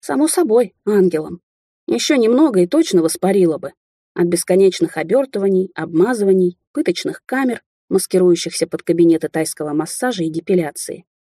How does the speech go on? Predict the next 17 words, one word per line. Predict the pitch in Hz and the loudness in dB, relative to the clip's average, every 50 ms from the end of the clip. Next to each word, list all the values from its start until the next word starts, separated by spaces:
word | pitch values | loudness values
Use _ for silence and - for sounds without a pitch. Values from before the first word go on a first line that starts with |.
| _ - | _ -2
и | - 370 | 0 0
всей | 427 - - - 175 220 247 | 0 0 0 0 2 2 2
остальной | 220 - - 170 165 175 190 185 175 | 2 0 -2 2 4 4 4 4 2
прелести, | - 175 190 262 269 202 - - - - - _ _ _ _ _ | 2 2 2 2 2 0 -4 -6 -10 -14 -16 _ _ _ _ _
которую | _ - 208 - 226 214 196 175 170 | _ -10 -6 -2 0 2 4 4 4
я | 180 185 170 | 4 4 4
не | 165 160 160 | 4 4 4
видела | 165 233 269 226 170 151 147 | 2 0 0 0 0 0 0
до | 143 139 | -4 -6
этого | 135 135 131 _ - - - - _ _ _ _ _ _ _ | -8 -8 -12 _ -18 -20 -20 -20 _ _ _ _ _ _ _
и | - | -8
ещё | 247 240 214 - - 208 | -8 -6 -4 -2 0 2
бы | 170 165 | 2 0
сто | - - - 156 | 0 0 -2 0
лет | 185 202 214 - | 0 0 2 2
не | 170 175 | 2 2
знала. | 185 175 147 135 135 131 - | 2 0 -2 -2 -6 -14 -18